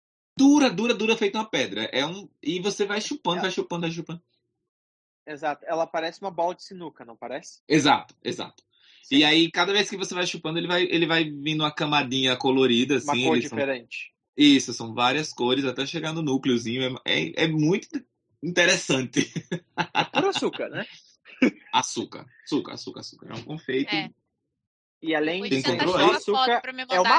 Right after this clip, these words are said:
Speaker 2: arma,
Speaker 3: colocar
Speaker 2: porque
Speaker 3: também
Speaker 2: se
Speaker 3: no
Speaker 2: você jogar, jogar aquilo na cabeça de alguém,
Speaker 1: É um perigo.
Speaker 2: tchau e benção.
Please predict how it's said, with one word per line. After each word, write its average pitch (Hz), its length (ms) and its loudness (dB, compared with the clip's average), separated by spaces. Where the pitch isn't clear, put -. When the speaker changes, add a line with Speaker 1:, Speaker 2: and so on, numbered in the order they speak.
Speaker 2:
arma, 160 180 -4
Speaker 3:
colocar 202 380 -8
Speaker 2:
porque 147 140 -16
Speaker 3:
também 190 180 -16
Speaker 2:
se 165 160 -16
Speaker 3:
no 135 60 -14
Speaker 2:
você 156 320 -10
jogar, 165 440 -6
jogar 151 320 -6
aquilo 196 240 -10
na 175 80 -12
cabeça 170 400 -10
de 190 100 -6
alguém, 165 500 -6
Speaker 1:
É 113 80 -4
um 123 60 0
perigo. 123 280 6
Speaker 2:
tchau 170 100 0
e - 60 -6
benção. 127 340 -10